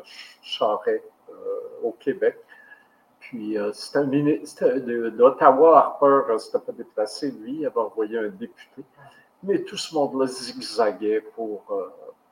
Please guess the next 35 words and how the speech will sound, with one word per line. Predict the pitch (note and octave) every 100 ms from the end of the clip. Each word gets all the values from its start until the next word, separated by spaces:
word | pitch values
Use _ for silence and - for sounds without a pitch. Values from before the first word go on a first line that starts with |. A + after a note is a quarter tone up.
| _
c'était | - B2+
jamais | C#3 B2 B2
de | A2+
leur | G#2 - -
faute. | - _ - - _ _ _ -
Euh, | A#3+ - - - B4+ - B4
c'était, | - - A2+
c'était | - C#3+
pénible, | - C#3+ B2 B2+ A2+ G#2
euh, | G2+ G2
c'était | - - - C3
pénible | A#2 A#2+ G#2
à | G2+
voir. | F#2+ F#2+ F2+ - _ _ _ _ -
Marc, | G#2+ - - - _ _ _ _ _
comme | - - G2
dire | G#2 G#2 - -
que, | -
euh, | G2 G2 - F#2+ - - - _ -
Legault, | B2 B2 A#2+ C3
quand | C3+ C3 -
on | A#2+
parle | A#2+ A#2+
de | A#2+
racisme | A2+ A2+ C3+ A2+ A2+ A2
systémique, | - - - C3+ A2+ A#2+
il | - - -
continue | - - - -
à |
se | - -
tortiller | - - - A#3 A#3+ C4
aussi. | A3+ A3 - C4 - - - - - -
Il | B3
laisse, | A2+ A2 - -
euh, | A#2